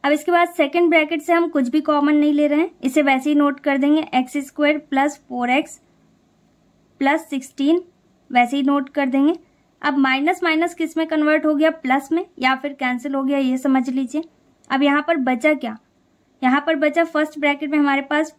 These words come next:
फ़ोर माइनस एक्स, फ़ोर माइनस एक्स और सेकंड ब्रैकेट में हमारे पास क्या आया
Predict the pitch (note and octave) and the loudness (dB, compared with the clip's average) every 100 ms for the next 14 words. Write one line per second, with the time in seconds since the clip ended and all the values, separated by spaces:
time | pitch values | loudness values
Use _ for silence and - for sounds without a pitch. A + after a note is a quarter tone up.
0 | - C4 C#4 B3+ A#3 B3 C#4+ D#4 E4 - | -6 -2 0 0 0 0 0 0 -2 -4
1 | _ _ _ _ _ _ - C#4+ D#4+ C#4 | _ _ _ _ _ _ 0 2 2 0
2 | B3 C#4 D#4 E4 E4 _ C4+ D4 D4+ C#4+ | 0 0 0 -2 -2 _ -2 -2 0 -2
3 | D#4+ E4 D#4+ D4+ D#4+ E4 D4 D4 D4+ D#4 | 0 2 2 0 0 0 2 0 0 -2
4 | D4+ D#4 D4 D4+ | -4 -4 0 0